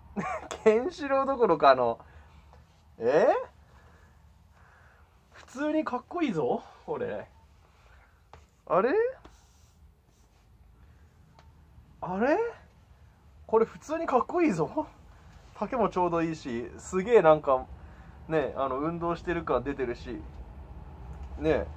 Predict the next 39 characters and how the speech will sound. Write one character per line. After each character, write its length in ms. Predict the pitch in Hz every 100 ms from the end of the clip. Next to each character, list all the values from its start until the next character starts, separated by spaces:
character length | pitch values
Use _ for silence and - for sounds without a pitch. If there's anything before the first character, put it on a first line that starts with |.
| - - - -
筋 160 | 208
肉 200 | 180 147
の 120 | 135
凹 200 | 139 156 151
凸 100 | 151
も 260 | 147 196 - - - - - -
出 80 | 170
る 100 | 156
し。 260 | - 127 302 - - - - - - - - - - -
あ 80 | 175
れ？ 80 | 294
こ 120 | -
れ 40 | 202
普 140 | 196
通 180 | - 330
に 80 | 339
か 140 | 262
っ 40 | -
こ 140 | 320 349
い 20 |
い 40 |
ぞ。 260 | 160 - 226 - - - - - - - - - - - - - - - - - - - -
<laughs> 1200 | - - - 1047 1017 719 - - - - - - -
あ 140 | 151
れ 160 | 240 285
れ？ 120 | 440 - 571 539 - - - - - - -
普 60 | -
通 180 | 262
に 80 | 262
着 100 | 185
れ 100 | 233
ち 60 | 233
ゃ 60 |
っ 20 | 233
た 140 | 220
よ、 80 | 131
こ 80 | 95
れ。 160 | 90 - - - - - - - - -
え 300 | 110 98